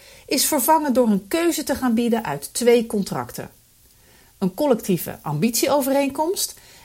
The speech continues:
en een contract op basis van wet verbeterde premieregeling.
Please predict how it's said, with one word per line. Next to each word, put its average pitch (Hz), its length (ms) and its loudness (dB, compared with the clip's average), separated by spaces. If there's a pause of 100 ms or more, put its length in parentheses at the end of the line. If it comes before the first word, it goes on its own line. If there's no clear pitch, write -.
en 349 160 4
een 359 160 2
contract 277 500 -2
op 214 160 2
basis 226 380 0
van 190 280 0
wet 226 220 2
verbeterde 190 520 0
premieregeling. 139 1000 -2